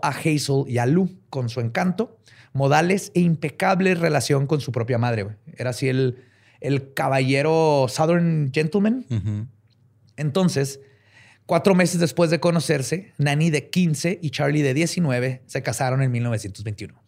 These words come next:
Speaker 1: Porque en ese tiempo, obviamente, Charlie fue y le dijo a, a Lou, a Hazel, "Me quiero casar con su hija", y el que dijo que sí fue Hazel, güey.
Speaker 2: Claro,
Speaker 1: Ujú.
Speaker 2: ajá, porque así funcionaban
Speaker 1: Ajá.
Speaker 2: las cosas hasta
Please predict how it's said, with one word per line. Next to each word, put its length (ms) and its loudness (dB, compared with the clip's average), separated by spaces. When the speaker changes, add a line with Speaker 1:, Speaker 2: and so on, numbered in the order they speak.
Speaker 1:
Porque 240 -2
en 40 4
ese 140 0
tiempo, 240 2
obviamente, 260 2
Charlie 220 2
fue 180 4
y 40 2
le 60 0
dijo 200 0
a, 280 2
a 40 0
Lou, 260 2
a 640 -4
Hazel, 320 -2
"Me 80 -2
quiero 160 0
casar 220 0
con 100 0
su 80 0
hija", 160 0
y 60 2
el 100 0
que 80 -4
dijo 340 -2
que 120 -6
sí 220 -4
fue 200 -8
Hazel, 300 -2
güey. 180 -10
Speaker 2:
Claro, 240 -4
Speaker 1:
Ujú. 160 -8
Speaker 2:
ajá, 220 -6
porque 220 -12
así 160 -10
funcionaban 600 -12
Speaker 1:
Ajá. 280 -6
Speaker 2:
las 140 -12
cosas 340 -12
hasta 380 -16